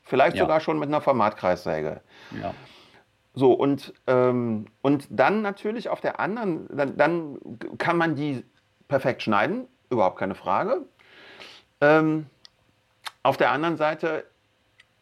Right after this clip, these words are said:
Speaker 1: ist es dann aber auch einfach. Also das, das ist eigentlich, also man, man, man kriegt diese, man kriegt diese optische Perfektion hin, ähm,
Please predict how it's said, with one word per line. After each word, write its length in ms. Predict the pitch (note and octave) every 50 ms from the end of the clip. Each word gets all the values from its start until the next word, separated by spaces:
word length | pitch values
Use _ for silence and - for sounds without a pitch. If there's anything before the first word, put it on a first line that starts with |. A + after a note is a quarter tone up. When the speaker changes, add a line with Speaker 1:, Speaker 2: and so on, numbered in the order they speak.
| _ _ _ _ _ _ _
Speaker 1:
ist 220 | - D3 D3+ D3+ E3+
es 120 | C#3+ -
dann 200 | - C3+ C#3+ C#3+
aber 220 | C3 B2 A#2+ -
auch 180 | - G#2+ G#2 -
einfach. 540 | - D3 E3+ E3+ - - C2 - - - _ _ _
Also 200 | - B2+ B2+ C3+
das, 180 | B2+ B2 - - - -
das 140 | - A2+ -
ist 260 | D#3 - - - -
eigentlich, 400 | A#2 C3 C#3 C#3 C3+ C3+ - - - - - - -
also 160 | B2+ B2 C3+
man, 160 | C3+ - B2+
man, 140 | C3 C3+ B2+ -
man 180 | B2+ B2+ C3+ -
kriegt 380 | - - F3+ F3 - - -
diese, 320 | D3 C3 A#2+ C3+ C3+ - -
man 160 | B2+ B2+ B2+
kriegt 240 | B2 - D#3+ D#3 D#3
diese 240 | D3 A#2 C3 - -
optische 420 | E3+ E3+ - - F3+ D#3+ - D3 B2+
Perfektion 840 | - - C3+ C3 C3 - A#2 A2+ - - - C3+ B2 B2 C#3 D#3 D#3+ D3
hin, 480 | B2+ D3+ F3 F#3+ G3+ G#3+ A#3 B3+ C#4+ - _ _ _ _ _ _ _ _ _ _ _ _ _ _ _ _ _ -
ähm, 500 | C3 C#3 C#3+ C#3+ C#3+ D3 D3 D3 C#3+